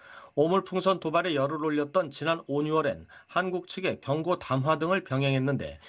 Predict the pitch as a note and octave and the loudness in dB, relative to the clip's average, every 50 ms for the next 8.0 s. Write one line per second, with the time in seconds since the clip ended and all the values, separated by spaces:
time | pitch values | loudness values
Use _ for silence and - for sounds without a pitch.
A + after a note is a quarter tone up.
0 | - - - - _ - C#3+ D3 F#3 F3+ G#3 - - - - - _ - D3+ D3 | -20 -20 -20 -14 _ -4 0 2 2 2 2 -2 -8 -20 -20 -20 _ -6 -4 0
1 | F3+ F#3 F#3+ F#3+ E3+ F3 E3+ E3+ E3+ F#3+ F#3+ D#3 C3+ E3+ F3+ F3+ F3 F3+ F3 - | 2 2 2 2 2 0 0 0 2 2 0 0 0 -2 -2 -2 -4 -8 -8 -8
2 | - E3 F3+ F3+ C#3 C3 C#3 D3+ E3+ D3+ G2+ D#2+ E2+ F#2+ G2 A#2 C#3 E3 D#3+ E3+ | -4 0 0 2 2 2 0 0 -2 -2 -4 -6 -8 -2 0 2 2 2 2 -2
3 | E3 - E3+ E3 E3+ E3+ E3 - - F3+ - - - _ - - - _ _ - | -4 -2 0 0 0 0 0 0 -2 -2 -2 -4 -10 _ -20 -20 -20 _ _ -2
4 | - G3 G#3 F#3+ F#3+ F3+ F#3+ - F#3 D#3+ E3+ E3 D#3+ D3+ D3 D#3 G#2+ E2 D#2+ - | 2 2 4 2 2 0 0 -4 -2 0 2 2 2 2 0 0 -2 -2 -8 -4
5 | - - F3+ F#3 F3 F#3 F#3 - D3 D3 D3+ D#3 D3+ D3 E3 F3 E3+ C3 B2 C#3+ | -2 -2 0 0 0 -2 -2 -2 -2 0 2 2 2 2 2 2 0 2 2 0
6 | D3+ D3 - - E3+ E3 D#3+ C#3 D3 D3 D3 E3 D#3+ C#3 C3+ - F3+ F#3 F#3+ F#3 | 0 0 2 2 2 2 2 0 0 0 0 0 0 -2 -2 -2 -2 0 0 0
7 | E3+ D#3+ C#3 C3 A2+ G#2+ - F#2 F#2+ B2 D#3 C#3 G2 F2 D#2 D2 - - - - | 0 0 0 0 -2 -2 -4 -6 -6 -4 -4 -4 -4 -4 -8 -10 -10 -10 -12 -14